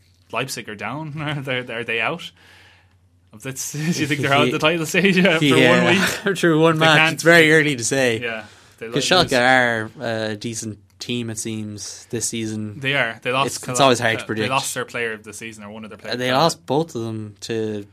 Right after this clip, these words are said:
Speaker 2: Bayern, and they're gonna lose Goretzka as well next season.
Speaker 1: Oh, it's not. Yeah, it keeps happening. Germany's such
Speaker 2: Yeah.
Speaker 1: a weird place. Dortmund, the other title challengers, that
Speaker 2: Yeah,
Speaker 1: are the
Speaker 2: Schalke's rivals.
Speaker 1: Schalke's r-,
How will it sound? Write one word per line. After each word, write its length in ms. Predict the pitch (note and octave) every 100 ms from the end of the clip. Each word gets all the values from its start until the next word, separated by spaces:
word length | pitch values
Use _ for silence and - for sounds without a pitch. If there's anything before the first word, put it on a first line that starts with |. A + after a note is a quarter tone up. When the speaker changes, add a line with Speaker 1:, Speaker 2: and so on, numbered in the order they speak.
| _
Speaker 2:
Bayern, 540 | A2 G#2+ G#2+ G#2 G#2 -
and 220 | A#2 A2+
they're 140 | G#2+
gonna 200 | A2 A2+
lose 260 | A2+ A2+ G#2+
Goretzka 480 | - A2 B2+ - A#2
as 200 | G#2+ G#2
well 220 | A2 A2
next 220 | G#2+ A2 -
season. 440 | A2 G#2 G#2+ G2+ -
Speaker 1:
Oh, 240 | A#2 G#2+ -
it's 180 | B2 -
not. 120 | C3 -
Yeah, 80 | A#2 G#2
it 60 | C3
keeps 220 | F#3+ -
happening. 280 | C3+ B2+ A#2
Germany's 320 | D3+ D3+ C3+
such 80 | - A#2+
Speaker 2:
Yeah. 240 | A2+ G#2+
Speaker 1:
a 40 |
weird 160 | A#2 A2 - -
place. 400 | A2+ A2 - - - - -
Dortmund, 560 | D3+ D#3 C#3 C3+ - - _ _ _ _
the 120 | C3+
other 240 | C3+ C3+ A#2
title 260 | B2 A#2 A2+
challengers, 460 | A#2+ A#2+ A#2+ A#2+
that 160 | A#2 A2
Speaker 2:
Yeah, 220 | A2 G#2+ G#2
Speaker 1:
are 40 |
the 40 | G2
Speaker 2:
Schalke's 400 | - A2 G#2+ G#2+
rivals. 500 | G#2+ G#2+ G#2+ A2 -
Speaker 1:
Schalke's 420 | - B2 B2
r-, 60 | A2